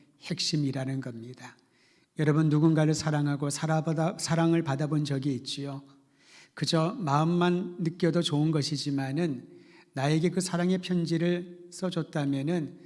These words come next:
두고두고 그 편지를 읽으면서 고마워하고 감격하고 사랑에 잠겨 있을 것입니다.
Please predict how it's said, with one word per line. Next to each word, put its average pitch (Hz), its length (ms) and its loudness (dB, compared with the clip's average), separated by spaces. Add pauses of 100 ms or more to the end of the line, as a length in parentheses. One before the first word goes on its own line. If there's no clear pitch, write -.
(320)
두고두고 147 480 -2
그 156 100 0
편지를 147 480 -2
읽으면서 143 880 -2 (380)
고마워하고 139 920 -2 (320)
감격하고 147 1080 -4 (320)
사랑에 139 480 0
잠겨 135 600 -4 (160)
있을 139 320 -4
것입니다. 120 640 -8